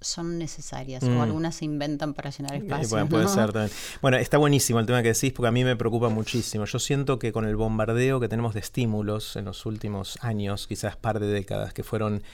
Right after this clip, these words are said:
Speaker 2: incrementándose exponencialmente, le estamos dedicando mucho menos tiempo a crear del que podríamos. No, no, no quiero decir deberíamos, porque no es un deber ser, cada uno encontrará su balance,
Speaker 1: Sin duda, sí.
Speaker 2: pero siento que estamos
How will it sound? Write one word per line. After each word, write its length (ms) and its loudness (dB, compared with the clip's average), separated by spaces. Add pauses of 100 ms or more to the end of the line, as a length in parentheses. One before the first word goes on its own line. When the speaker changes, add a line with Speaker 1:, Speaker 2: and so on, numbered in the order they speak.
(160)
Speaker 2:
incrementándose 840 2
exponencialmente, 960 -2 (800)
le 100 2
estamos 300 6
dedicando 400 6
mucho 320 2
menos 260 2
tiempo 300 2
a 100 2
crear 520 4
del 340 0
que 320 2
podríamos. 920 0 (560)
No, 160 4
no, 380 4
no 100 2
quiero 100 6
decir 260 6
deberíamos, 480 8
porque 120 6
no 60 6
es 100 2
un 100 2
deber 200 6
ser, 180 -2
cada 140 6
uno 160 6
encontrará 500 4
su 220 4
balance, 360 6
Speaker 1:
Sin 160 2
duda, 200 -4 (160)
sí. 80 -10
Speaker 2:
pero 140 4
siento 260 6
que 60 4
estamos 640 4